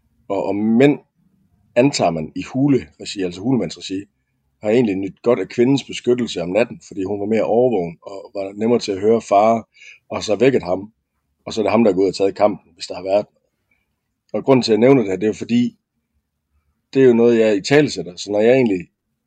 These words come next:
gerne vil være tryg, og jeg har brug for at være lilleske, og jeg har brug for at blive holdt om, så sætter jeg ord på det og siger, jeg kunne godt tænke mig, at du lagde armen rundt om mig. Og hvis ikke manden, han har det sprog, fordi man tænker, det er en devaluering af sin,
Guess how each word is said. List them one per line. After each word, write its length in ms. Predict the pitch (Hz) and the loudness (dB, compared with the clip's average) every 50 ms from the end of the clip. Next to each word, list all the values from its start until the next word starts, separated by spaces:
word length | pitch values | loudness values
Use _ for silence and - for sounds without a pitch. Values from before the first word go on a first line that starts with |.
| - | -2
gerne 200 | - 127 131 139 | 2 2 2 2
vil 140 | 113 107 92 | 2 -2 -2
være 140 | 87 87 87 | -2 -4 -4
tryg, 300 | - - - 127 143 135 - - | -4 -2 0 0 0 -2 -4 -6
og 100 | 90 92 | -2 2
jeg 120 | 107 131 | 2 2
har 100 | 143 110 90 | 2 2 -4
brug 200 | - 107 104 87 | -4 -4 -8 -6
for 80 | 98 92 | -4 -4
at 60 | 82 | -4
være 80 | 85 87 | -2 -2
lilleske, 400 | 95 110 117 120 - - - 85 | 0 0 0 0 0 -4 -8 -10
og 160 | 80 - - | -12 -10 -10
jeg 60 | 104 | -12
har 40 | 90 | -8
brug 180 | 95 117 120 95 | -6 -6 -6 -6
for 60 | 98 | -6
at 80 | 87 - | -8 -10
blive 120 | 90 87 | -8 -2
holdt 220 | - 123 120 - | 2 2 2 0
om, 140 | 85 85 - _ _ _ _ _ _ _ _ _ _ _ _ - | -2 -14 -18 _ _ _ _ _ _ _ _ _ _ _ _ -14
så 120 | - 147 | -8 -6
sætter 240 | - 131 120 110 104 | -2 -2 0 0 2
jeg 100 | 101 95 | 4 6
ord 200 | 131 139 110 - | 8 6 6 6
på 80 | 98 | 0
det 100 | 90 87 | -6 -6
og 60 | 85 80 | -6 -6
siger, 360 | - 104 104 101 101 101 101 _ _ _ _ _ _ _ _ _ _ - | -8 -8 -6 -6 -6 -8 -10 _ _ _ _ _ _ _ _ _ _ -2
jeg 180 | 117 110 117 - | 0 0 0 0
kunne 100 | 107 107 | -2 -8
godt 140 | 127 - | -6 -4
tænke 180 | - 117 117 117 | -2 -2 -2 -2
mig, 80 | 104 85 | -4 -6
at 60 | 87 | -6
du 80 | 101 | -4
lagde 160 | 98 98 87 90 | -2 0 0 2
armen 240 | 110 104 90 80 | 2 2 0 0
rundt 200 | 76 92 92 - - | -4 -4 -6 -6 -8
om 80 | - _ 85 | -12 _ -14
mig. 140 | 90 90 87 _ _ _ _ _ _ _ _ _ _ _ _ _ _ _ _ _ _ _ _ _ _ _ _ _ _ - | -14 -14 -14 _ _ _ _ _ _ _ _ _ _ _ _ _ _ _ _ _ _ _ _ _ _ _ _ _ _ -10
Og 60 | 107 | -8
hvis 120 | 104 107 113 | -6 -2 -2
ikke 140 | 113 110 | 0 4
manden, 220 | 123 135 131 107 92 | 6 6 6 6 4
han 100 | 90 95 | 0 0
har 140 | 107 107 101 | 2 2 2
det 120 | 98 95 | 0 -2
sprog, 380 | - - 131 135 123 92 80 - | -6 0 2 2 2 2 0 -6
fordi 380 | - 101 90 107 110 113 - - _ _ _ _ _ _ _ _ - | -12 -10 -4 -2 0 0 0 -2 _ _ _ _ _ _ _ _ -8
man 120 | 98 95 - | -8 -6 -4
tænker, 240 | - 110 110 110 | -2 -2 0 0
det 80 | 90 95 | 0 -2
er 40 | 90 | -2
en 80 | 87 | -2
devaluering 580 | 98 117 120 113 98 90 90 95 98 87 85 78 | 0 0 0 2 2 0 2 0 0 0 -2 -6
af 80 | - - | -12 -14
sin, 280 | - 92 90 87 87 | -14 -14 -14 -16 -18